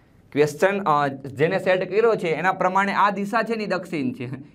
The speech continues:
એના પ્રમાણે આ દિશા દક્ષિણ છે, આ દક્ષિણ નથી. તો આ દિશા કઈ હશે? જે દક્ષિણ ઓરિજિનલ છે એ કઈ હશે? તે આપણે ફાઇન્ડ કરવાનું છે. તો ઉત્તર પૂર્વને એને દક્ષિણ બનાવી દીધી, તો દક્ષિણને ઈ કઈ બનાવશે એ આપણે ફાઇન્ડ કરવાનું છે. સિમ્પલ.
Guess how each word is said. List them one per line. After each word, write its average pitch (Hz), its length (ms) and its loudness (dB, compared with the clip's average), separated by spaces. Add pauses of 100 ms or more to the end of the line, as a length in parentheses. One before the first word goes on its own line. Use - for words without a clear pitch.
(140)
એના 170 120 -2
પ્રમાણે 185 320 -2
આ 185 160 2
દિશા 175 260 -2
દક્ષિણ 123 360 -4
છે, - 120 -6
આ 165 140 4
દક્ષિણ 165 320 -4
નથી. 170 480 -10 (200)
તો 143 60 4
આ 156 100 6
દિશા 190 240 4
કઈ 214 160 0
હશે? 202 240 0
જે 202 280 -8
દક્ષિણ 143 380 -4
ઓરિજિનલ 202 480 0
છે 220 80 -2
એ 214 80 -2
કઈ 220 140 2
હશે? 202 240 0 (360)
તે 131 80 2
આપણે 127 180 2
ફાઇન્ડ 151 300 -2
કરવાનું 170 360 0
છે. 170 120 -6 (600)
તો - 160 -12
ઉત્તર 170 340 2
પૂર્વને 226 380 2
એને 226 120 -2
દક્ષિણ 220 380 0
બનાવી 135 240 0
દીધી, 110 220 -4
તો 110 240 -8
દક્ષિણને 196 480 0
ઈ 202 60 -2
કઈ 208 120 2
બનાવશે 180 420 0
એ 165 80 0
આપણે 139 180 0
ફાઇન્ડ 185 260 -4
કરવાનું 165 280 0
છે. 160 100 -6
સિમ્પલ. 160 420 -2